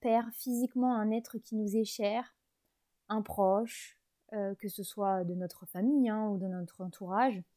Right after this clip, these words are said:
et dont, euh, cette perte, en fait, va engendrer beaucoup d'émotions, va laisser, euh, place au vide à l'intérieur de nous, va, euh, dans tous les cas,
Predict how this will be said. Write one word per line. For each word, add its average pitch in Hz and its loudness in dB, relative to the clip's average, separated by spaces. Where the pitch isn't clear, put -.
et 240 4
dont, 254 4
euh, 202 4
cette - -8
perte, 277 -2
en 214 0
fait, 247 -2
va 208 -2
engendrer 214 2
beaucoup 240 0
d'émotions, 220 2
va 196 -4
laisser, 208 2
euh, 180 0
place 208 -4
au 202 2
vide 208 2
à 202 0
l'intérieur 196 -2
de 202 0
nous, 220 2
va, 247 6
euh, 208 2
dans 214 -2
tous 233 -6
les 262 2
cas, 233 2